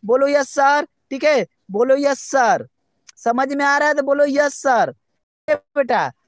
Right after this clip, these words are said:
मुख कमल है, समझ गए? समझ गए सभी लोग?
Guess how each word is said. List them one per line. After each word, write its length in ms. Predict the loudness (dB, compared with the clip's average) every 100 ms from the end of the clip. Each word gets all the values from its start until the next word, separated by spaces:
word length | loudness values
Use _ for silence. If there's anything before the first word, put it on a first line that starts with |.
| _
मुख 240 | -8 -6 -4
कमल 400 | -2 0 0 0
है, 380 | 2 2 2 -2 _
समझ 280 | -6 -2 -2 -2
गए? 420 | 0 4 4 2 -2 _
समझ 320 | -10 -4 -2 -2
गए 200 | -2 -2
सभी 260 | 0 0
लोग? 280 | 2 2 2